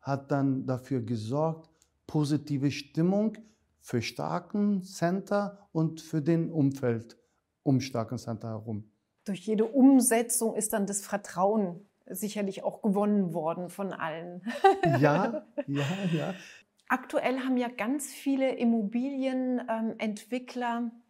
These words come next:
Speaker 2: all ihre Projekte auf Eis gelegt, haben wir eben schon mal drüber erzählt. Sie hingegen geben gerade jetzt richtig Gas. Was sind denn so die nächsten wichtigsten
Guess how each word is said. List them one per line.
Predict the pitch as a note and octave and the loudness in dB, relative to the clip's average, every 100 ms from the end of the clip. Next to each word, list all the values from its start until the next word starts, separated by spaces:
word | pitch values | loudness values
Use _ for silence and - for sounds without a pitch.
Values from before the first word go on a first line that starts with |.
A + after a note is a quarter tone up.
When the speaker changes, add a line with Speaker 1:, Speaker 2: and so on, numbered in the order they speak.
| _ _ _ _ - | _ _ _ _ -10
Speaker 2:
all | F#3 G3 | -8 -8
ihre | - G#3 | -10 -10
Projekte | G3 - G3 F#3+ - - | -10 -10 -8 -8 -10 -10
auf | G3 - | -10 -8
Eis | F#3 A3 - | -6 -6 -8
gelegt, | F#3+ F#3+ F#3+ | -8 -8 -8
haben | G3+ G3+ | -10 -10
wir | - | -8
eben | G#3 A3 | -8 -8
schon | G#3+ | -8
mal | G3 | -8
drüber | F#3+ G3+ F#3 - | -6 -8 -6 -8
erzählt. | - G#3 - B3 A3 A3+ - - - - _ _ _ _ | -10 -10 -4 -2 -2 -4 -12 -20 -20 -20 _ _ _ _
Sie | - G3+ A3 D#4 | -2 2 8 8
hingegen | F4+ E4 A#3 D4 E4+ C#4+ F4+ C4 | 10 10 10 8 8 8 8 8
geben | C4 C4+ B3 | 6 6 4
gerade | - G#3+ B3 D#4+ | 2 -6 -4 0
jetzt | C#4 A3+ D4+ - - | 2 2 0 -2 -6
richtig | E3+ G3 C4 D#4 - D4 - | -4 2 2 2 -2 -4 -4
Gas. | - A#3 C4 - | -8 -6 -6 -4
Was | A3+ - | -4 -2
sind | D#4+ E4+ | -2 -2
denn | C4+ | -2
so | C4 | -2
die | A#3 B3 | -2 0
nächsten | A#3 A3 B3 C#4 - C#4 A#3+ | 0 0 0 -2 -4 -2 0
wichtigsten | A3+ C4 - B3+ B3+ - - B3 A#3+ A#3+ | 0 -4 -6 -8 -4 -6 0 2 2 -2